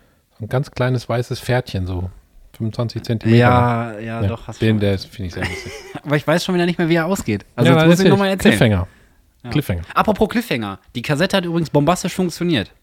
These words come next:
Speaker 1: Oh, hast du erzählt schon, aber nicht hier.
Speaker 2: Also Leute, ich habe ja letzte Woche von, von der Hörspielkassettenabenteuer erzählt und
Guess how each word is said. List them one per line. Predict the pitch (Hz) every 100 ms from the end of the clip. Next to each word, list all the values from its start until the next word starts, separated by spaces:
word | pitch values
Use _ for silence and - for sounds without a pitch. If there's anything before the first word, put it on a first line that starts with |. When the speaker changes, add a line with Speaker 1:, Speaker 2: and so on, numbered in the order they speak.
| _ -
Speaker 1:
Oh, | 185 233 190 127 98 98
hast | 127
du | 156
erzählt | 143 113 -
schon, | 85
aber | - 110 123
nicht | 135 -
hier. | 123 107 117 82 - _ _ _ _ _ - -
Speaker 2:
Also | - 127
Leute, | 120 120
ich | 113
habe | 143
ja | 147
letzte | 147 151
Woche | 151 135
von, | 139 131
von | 139 131
der | 123
Hörspielkassettenabenteuer | 131 135 151 - 139 147 139 147 - 147 135
erzählt | 139 151 147 -
und | 139 131